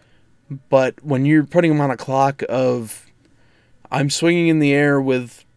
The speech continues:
you know, six power because I'm gonna double one of 'em to four,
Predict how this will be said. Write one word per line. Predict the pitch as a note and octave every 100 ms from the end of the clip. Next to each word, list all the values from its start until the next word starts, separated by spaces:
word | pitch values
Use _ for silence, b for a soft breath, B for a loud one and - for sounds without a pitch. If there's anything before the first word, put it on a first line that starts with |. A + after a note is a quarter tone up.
| _ _ _ -
you | B2+
know, | A#2+ A2
six | - - C3
power | - D#3+ F3 F#3 C#3+
because | B2+ B2 C3
I'm | B2+
gonna | B2 A#2+
double | A2+ B2 B2 A#2+
one | B2
of | A#2+
'em | A#2+ A2+
to | G#2 G2+
four, | - A3 A3+ C3 A#2 A2